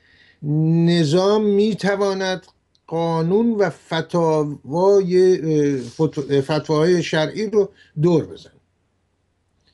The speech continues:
این یعنی دور زدن آنچه که مثلاً ولی فقیه هم میگه.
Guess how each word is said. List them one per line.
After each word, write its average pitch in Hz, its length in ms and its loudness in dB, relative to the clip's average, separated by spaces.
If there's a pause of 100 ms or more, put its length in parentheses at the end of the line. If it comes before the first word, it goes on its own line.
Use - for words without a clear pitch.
(1300)
این 190 360 -4
یعنی 170 520 0
دور 180 300 -2
زدن 165 420 -6
آنچه 202 600 -2
که 190 140 -2
مثلاً 170 580 -6
ولی 175 280 0
فقیه 196 400 0
هم 147 180 -2
میگه. 92 340 -12